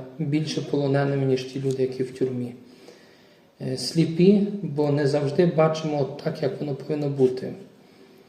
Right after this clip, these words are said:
Е, багато речей є затушованих в нашому житті.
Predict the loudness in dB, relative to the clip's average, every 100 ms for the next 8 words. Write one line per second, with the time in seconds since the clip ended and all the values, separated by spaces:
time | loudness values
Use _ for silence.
0 | -20 _ _ _ _ -10 -8 -2 4 4
1 | 4 2 0 0 0 0 0 0 2 4
2 | 6 6 4 0 -2 -4 -6 -8 -8 -10
3 | -12 -10